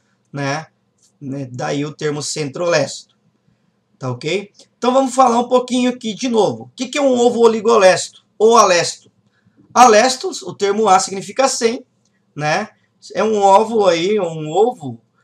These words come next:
é, semelhante aos oligolestos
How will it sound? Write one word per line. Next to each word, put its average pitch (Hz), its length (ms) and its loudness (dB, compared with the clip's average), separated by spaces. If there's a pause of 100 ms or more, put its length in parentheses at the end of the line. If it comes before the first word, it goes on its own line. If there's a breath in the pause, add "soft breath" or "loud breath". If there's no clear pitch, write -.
(380)
é, 156 340 -2
semelhante 226 1080 0
aos 165 260 -2
oligolestos 175 1040 -2